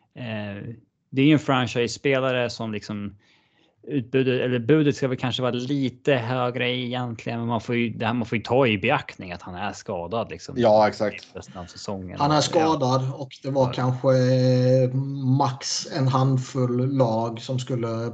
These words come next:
Speaker 3: på alla sätt och vis kunna genomföra den där traden.
Speaker 1: Ja, de får Alex Tuch som är en topp sex forward på ett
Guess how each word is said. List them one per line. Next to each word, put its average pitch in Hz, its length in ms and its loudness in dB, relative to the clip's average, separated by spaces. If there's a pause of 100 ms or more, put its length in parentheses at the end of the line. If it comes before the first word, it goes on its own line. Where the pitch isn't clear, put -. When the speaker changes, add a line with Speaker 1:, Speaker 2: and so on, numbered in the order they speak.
Speaker 3:
på 123 180 2
alla 123 240 0
sätt - 180 -4
och 123 80 -2
vis 113 140 0
kunna 127 240 2
genomföra 110 600 2
den 117 140 -2
där 113 80 0
traden. 131 500 -4 (720)
Speaker 1:
Ja, 139 200 -2
de 151 140 6
får 175 240 6
Alex 151 320 4
Tuch 147 320 0
som 135 260 -6
är 135 120 0
en 127 80 -4
topp 143 220 -2
sex - 420 -6
forward 139 680 -2
på 127 180 -2
ett 120 300 -8